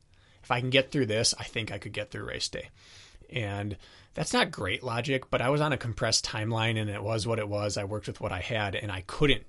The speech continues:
do thirteen or fourteen by thousand on the treadmill because I couldn't physically. And I got to six or seven, and the wheels came off, and it was just a death march through the end. And I got done and I said, "All right, just like I thought,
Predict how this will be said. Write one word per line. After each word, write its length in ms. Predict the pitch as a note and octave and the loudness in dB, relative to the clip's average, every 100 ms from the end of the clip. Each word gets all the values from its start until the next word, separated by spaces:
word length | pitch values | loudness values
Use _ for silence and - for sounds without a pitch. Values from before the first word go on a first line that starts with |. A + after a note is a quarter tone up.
| - | -4
do 260 | C#3 C#3 A2 | 2 4 2
thirteen 480 | - A2+ G2 A#2+ G#2 | -2 -4 -2 -4 -4
or 80 | |
fourteen 500 | F2+ A2+ - G#2+ G2 - - - | -4 -4 -4 -4 -6 -8 -14 -6
by 140 | A#2+ A2+ | -4 -2
thousand 540 | - G#2 G2+ - F#2+ | 0 0 0 -2 0
on 160 | F#2+ F#2 | -2 -2
the 60 | |
treadmill 420 | - A2+ F2+ G#2+ | 0 0 0 -2
because 380 | G#2+ G2 G#2 F#2+ | -2 -2 -4 -4
I 100 | F2+ | -6
couldn't 320 | - A2+ F2+ | -6 -6 -6
physically. 580 | - A2 F#2 - - - - - - - - - | -4 -4 -4 -6 -12 -12 -14 -20 -20 -20 -20 -8
And 100 | A2+ | -4
I 60 | A#2 | 0
got 300 | A#2+ C#3 - | 2 2 0
to 100 | - | 2
six 580 | - - A#2+ - - G#2 | 4 4 2 2 2 2
or 40 | |
seven, 600 | - - G#2+ A2 A2 A2 | 4 2 2 -2 -2 -4
and 200 | - G2+ | -6 -8
the 80 | F2+ | -6
wheels 380 | G2 G2+ G2 - | -6 -6 -4 -6
came 240 | - G2 | -6 -6
off, 260 | F#2+ F#2+ - | -4 -6 -6
and 120 | - | -10
it 80 | - | -6
was 120 | A#2 | -2
just 200 | C#3+ - | 0 0
a 40 | |
death 360 | F2+ - - - | -2 -4 -6 -8
march 320 | G#2+ A1+ - | -8 -8 -8
through 160 | - A1+ | -10 -8
the 120 | C2+ | -10
end. 220 | - - - - - - - - - - - _ | -10 -16 -20 -20 -20 -20 -20 -20 -20 -20 -20 _
And 300 | - G#2 G2 G2 | -6 -4 -2 0
I 60 | |
got 200 | A2 A2+ | 2 2
done 160 | B2 A#2+ | 4 2
and 80 | A2+ | 2
I 60 | G#2 | 0
said, 220 | - G2 | -2 0
"All 100 | A2+ | 2
right, 360 | B2 F#2 - - - - | 4 2 -4 -12 -16 -8
just 220 | A2+ - | -2 0
like 140 | A#2+ A#2 | 0 0
I 80 | G#2+ | 0
thought, 340 | G#2+ F2+ | 0 0